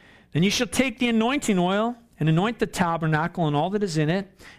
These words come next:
and consecrate it with all its furniture, so that it may be, become holy.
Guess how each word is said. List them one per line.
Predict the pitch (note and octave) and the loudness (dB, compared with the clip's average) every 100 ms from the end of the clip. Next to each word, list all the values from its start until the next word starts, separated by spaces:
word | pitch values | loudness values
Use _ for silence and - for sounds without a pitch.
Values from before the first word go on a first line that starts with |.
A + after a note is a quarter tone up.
| - | -8
and | C3+ | -4
consecrate | E3+ E3 - - G3+ G#3 | 0 0 -2 0 0 0
it | |
with | D#3+ C#3 | -2 -2
all | D#3+ | -2
its | G#3 - | -4 -4
furniture, | E3+ D3+ C#3+ D#3 | -2 0 -2 -2
so | D3 - D#3+ | -4 -2 -2
that | D#3+ | 0
it | E3+ D3+ | -2 0
may | D3+ | -2
be, | D#3+ E3 F3 | 0 -2 -4
become | - C3+ D#3 F3+ | -6 -4 -2 -2
holy. | E3+ G3 G#3+ D3+ B2+ | -2 -2 0 0 -2